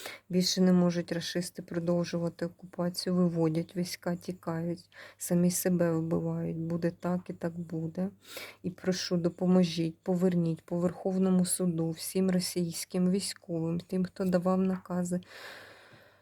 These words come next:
хто їм надавав накази, хто виконував накази, поверніть всі біль, сльози і страждання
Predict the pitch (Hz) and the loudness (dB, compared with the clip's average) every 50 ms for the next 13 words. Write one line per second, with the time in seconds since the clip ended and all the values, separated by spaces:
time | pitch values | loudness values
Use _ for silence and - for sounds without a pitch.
0 | _ _ _ - - 190 185 190 185 190 196 185 180 190 185 190 190 190 196 196 | _ _ _ -6 2 4 6 6 8 6 6 8 8 8 8 8 6 4 4 2
1 | 185 185 - 196 185 185 180 180 180 180 - - - 180 175 180 180 - - 180 | 2 2 2 2 2 2 2 2 -2 -4 -4 -6 -6 -2 -2 -2 -4 -2 0 2
2 | 180 180 185 185 180 180 175 175 180 180 180 180 - 185 180 180 180 180 - - | 2 4 4 2 2 2 2 2 2 2 2 0 -2 -2 -2 -2 -2 -4 -4 -4
3 | 185 180 185 185 175 185 180 175 165 160 - - - 170 165 170 180 190 196 185 | -2 0 0 2 4 4 4 4 2 -2 -6 -8 -6 -6 -2 0 0 0 0 0
4 | - - - 180 175 170 165 165 160 170 165 160 - - 175 - - - 196 190 | -2 0 0 2 2 2 2 0 0 -2 -2 -2 -2 -4 -6 -6 -6 -6 -2 -2
5 | 190 185 175 175 170 175 170 170 175 170 175 175 180 190 | 0 0 0 2 2 2 2 2 2 2 2 0 0 -2